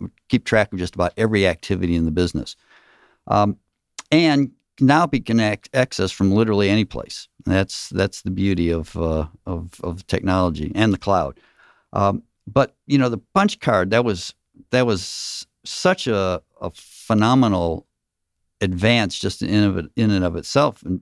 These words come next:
and all it was was just literally encoding eighty characters on a, on a single card.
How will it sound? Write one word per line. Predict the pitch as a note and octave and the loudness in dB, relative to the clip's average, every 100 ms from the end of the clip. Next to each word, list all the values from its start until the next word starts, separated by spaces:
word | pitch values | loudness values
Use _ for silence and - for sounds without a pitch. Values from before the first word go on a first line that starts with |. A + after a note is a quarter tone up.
| - | -4
and | A2+ | 0
all | C3 C3+ | 2 2
it | |
was | G2+ D#3 F3 | 2 0 0
was | G#2+ | -4
just | - F2+ G#2 | -4 -4 0
literally | A#2+ B2+ G#2 G2 - _ _ _ _ _ _ - | 2 2 2 0 -2 _ _ _ _ _ _ 2
encoding | A#2+ - C#3+ C#3 B2+ A#2+ A2 _ _ _ _ _ _ _ | 2 4 4 4 4 2 -2 _ _ _ _ _ _ _
eighty | B2+ C#3+ D3 | 2 2 2
characters | - D#3 D3 - G2+ G2+ - | 2 2 2 0 0 0 -2
on | G2+ G#2 | 0 2
a, | G#2 G2 - | 2 0 -2
on | G#2+ | -2
a | G#2 | 2
single | A#2+ B2 A#2+ | 4 4 2
card. | - B2+ G2 | 2 2 0